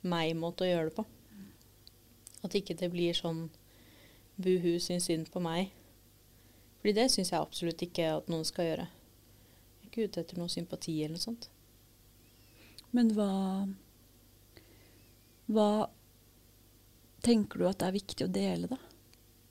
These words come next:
Speaker 1: Jeg tenker jo litt sånn hverdagen, da. Sånn oppturer og nedturer og litt sånn, holdt jeg på å si, tips og triks. Altså hva jeg gjør for å få det bedre. Det kan jo hende at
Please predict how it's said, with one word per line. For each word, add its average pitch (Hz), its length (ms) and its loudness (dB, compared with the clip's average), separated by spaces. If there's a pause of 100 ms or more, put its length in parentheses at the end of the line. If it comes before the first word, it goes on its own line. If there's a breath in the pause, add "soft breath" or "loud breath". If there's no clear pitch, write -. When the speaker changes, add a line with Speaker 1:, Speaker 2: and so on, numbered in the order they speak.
(720 soft breath)
Speaker 1:
Jeg - 100 -4
tenker 226 220 2
jo 269 80 0
litt 269 100 -2
sånn 208 160 -2
hverdagen, 180 720 -4
da. 233 80 0 (480)
Sånn 214 180 -4
oppturer 185 520 -2
og 196 80 -2
nedturer 180 580 -4
og 180 240 -2 (1500 soft breath)
litt 208 160 0
sånn, 180 160 -4
holdt 180 220 -2
jeg 175 80 -6
på - 20 -2
å - 60 -2
si, 185 100 -2 (160)
tips 185 320 -4
og - 80 -10
triks. 185 300 -6 (340)
Altså 185 240 -2
hva 180 160 0
jeg 160 240 -2
gjør 175 240 -2
for 180 160 0
å 185 80 -4
få 185 160 0
det 180 80 -2
bedre. 180 320 -4
Det 226 80 -6
kan 180 160 -2
jo 196 80 0
hende 175 240 -2
at - 280 -12